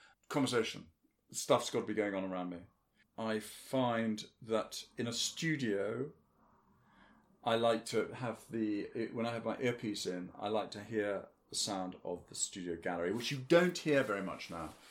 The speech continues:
The way the technologies work, but it actually rather closes off a lot of the sound. But I think there's nothing worse than hearing nothing when you're broadcasting, because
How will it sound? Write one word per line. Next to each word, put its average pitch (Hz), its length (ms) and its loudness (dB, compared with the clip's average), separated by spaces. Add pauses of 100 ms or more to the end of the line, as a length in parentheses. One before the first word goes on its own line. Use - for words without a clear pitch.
(200)
The 117 100 2
way 127 300 2
the - 80 -4
technologies 117 580 -2
work, 107 160 4
but 104 100 -4
it 107 40 2
actually 117 240 -2
rather 110 160 0
closes 110 400 2
off 107 160 -2
a - 20 -2
lot 104 120 0
of 101 60 -6
the 104 60 -8
sound. 95 300 -4 (400)
But 131 240 4 (280)
I 135 120 4
think 151 140 0
there's 127 140 -2
nothing 147 300 4
worse 120 460 8 (520)
than 131 180 4
hearing 131 420 8
nothing 131 400 -2 (760)
when 107 160 2
you're 101 120 -2
broadcasting, 90 760 -8
because 120 440 -2